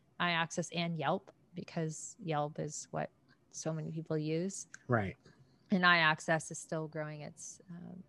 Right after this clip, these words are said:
Speaker 1: membership and its place in the market space.
Speaker 2: Mm-hmm.
Speaker 1: So, um, but yeah, two of my really great friends,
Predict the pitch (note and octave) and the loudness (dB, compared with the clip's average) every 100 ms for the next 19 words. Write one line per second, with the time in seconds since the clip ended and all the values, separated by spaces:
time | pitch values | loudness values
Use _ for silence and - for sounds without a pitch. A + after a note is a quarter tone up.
0 | - E3+ E3 E3 - D#3+ D#3+ D3+ D3+ - | -10 -8 -6 -8 -8 -8 -6 -6 -6 -8
1 | - - _ - - F#3 F3 - F#3 E3+ | -10 -12 _ -10 4 6 6 6 4 4
2 | E3 E3 E3 F#3 - - F3+ F#3 G3+ - | 4 2 2 -6 -8 -8 -6 -6 -8 -14
3 | _ _ D3+ B2 B2 B2+ - - E3 D#3 | _ _ 4 6 4 0 -6 -14 -10 -10
4 | D#3 E3 E3+ D#3+ D#3+ F3 F#3 E3 - G#3 | -10 -12 -12 -10 -6 2 4 4 4 2
5 | G#3 F#3 F3+ F3+ E3+ E3 - D#3+ D#3+ D#3+ | 4 -2 0 2 2 -2 -4 -4 -2 -4
6 | D#3+ - | -6 -10